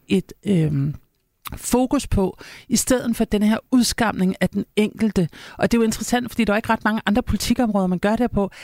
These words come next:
Jeg kæmper også for en tredive timers arbejdsuge, men jeg blev ikke udskammet for at arbejde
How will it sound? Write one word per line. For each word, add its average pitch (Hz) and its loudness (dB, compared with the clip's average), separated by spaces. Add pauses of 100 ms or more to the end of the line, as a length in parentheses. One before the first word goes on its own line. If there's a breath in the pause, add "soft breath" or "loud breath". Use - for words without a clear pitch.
(140 loud breath)
Jeg 196 0
kæmper 233 2
også 196 -2
for 226 0
en 220 2
tredive 185 0
timers 208 0
arbejdsuge, 180 0
men 170 2
jeg 160 0
blev 208 2
ikke 208 -2
udskammet 220 0
for 180 2
at 165 2
arbejde 175 0